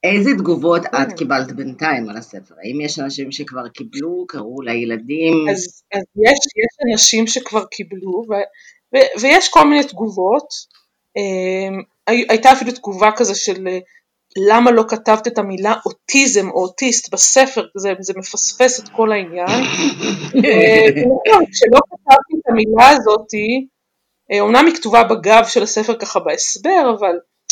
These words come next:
Speaker 2: זו הייתה החלטה גם שיווקית, כי יש המון המון אנשים שלא אומרים אוטיזם ואוטיסט, והם אומרים כל מיני דברים אחרים, זה בסדר גמור מבחינתי,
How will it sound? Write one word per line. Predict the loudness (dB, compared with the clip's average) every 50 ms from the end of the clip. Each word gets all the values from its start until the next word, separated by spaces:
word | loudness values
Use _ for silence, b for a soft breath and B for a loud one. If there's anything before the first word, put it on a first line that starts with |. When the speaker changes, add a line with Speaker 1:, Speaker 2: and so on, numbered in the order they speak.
| -10 -10 _ _ _ _ _ _
Speaker 2:
זו | -4 -2 -2
הייתה | 2 4 6 6
החלטה | 6 6 2 0 2 4 6 6 6 6 4 2
גם | 2 2 2 2 0 0 0
שיווקית, | 0 -2 -2 -4 -8 -12 -20 -16 -12 -8 -6 -6 -6 -8 -10 -16
כי | -12 -10 -8 -8 -8 -8 -8 -10 -14 _
יש | -6 -4 -4 -2 -2 -4
המון | -4 -4 -2 -2 -2 -2
המון | -2 -2 -4 -4 -4
אנשים | -6 -6 -8 -8 -8 -6 -6 -6 -6 -8 -8 -10 -14 -16 -16 _ -12
שלא | -10 -8 -6 -6 -6 -4 -4 -4
אומרים | -4 -4 -4 -6 -6 -6 -8
אוטיזם | -10 -12 -12 -12 -10 -10 -10 -8 -6
ואוטיסט, | -6 -6 -6 _ -10 -10 -10 -10 -12 -14 -14 -12 -8
והם | -8 -8 -6 -8
אומרים | -10 -12 -10 -8 -8 -8 -8 -8
כל | -4 -2 -2 0
מיני | 0 -2 -2
דברים | -4 -6 -8 -8 -8
אחרים, | -10 -10 -10 -8 -4 -2 -2 -2 -2 -4 -8 _ _ _ _ _ _ _ _ _
זה | -12 -12 -8
בסדר | -6 -4 -2 0 2 2 2 2 2
גמור | -2 -4 -2 0 0 0 2 0
מבחינתי, | -2 -4 -6 -6 -4 -4 -4 -4 -4 -4 -4 -4 -4